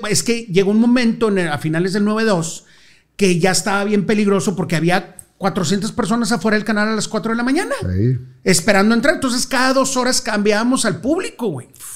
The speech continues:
Speaker 1: Y entonces dijo Gilberto, que esa fue idea de Gilberto, "Oye, pues, ¿sabes qué? Háganlo dos días, o sea, en lugar de ocho horas, cuatro y cuatro, de diez de la noche a dos de la mañana".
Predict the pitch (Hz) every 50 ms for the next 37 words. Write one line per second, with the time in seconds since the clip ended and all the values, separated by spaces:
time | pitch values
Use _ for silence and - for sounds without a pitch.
0 | - - - - - - - - - - - - - - 160 190 196 180 165 220
1 | 220 208 190 180 226 220 - - - 185 165 180 165 175 208 196 202 175 156 -
2 | 202 208 196 214 233 220 190 160 208 190 - 180 165 170 165 165 170 170 165 160
3 | 160 160 156 175 165 175 165 165 180 175 170 170 170 165 165 165 160 - - 175
4 | 190 180 - - 208 202 196 202 202 - - _ _ _ _ _ _ _ _ -
5 | - 165 175 185 196 208 202 214 214 180 262 320 349 277 143 147 131 - 180 165
6 | 165 151 165 165 165 190 208 208 208 190 165 208 247 233 220 220 208 196 208 214
7 | - - - - _ _ - 165 160 - - 220 220 254 311 320 320 247 202 175
8 | 165 165 160 170 196 196 202 196 190 180 - - 208 190 185 175 165 196 196 202
9 | 214 226 285 392 427 381 226 - - -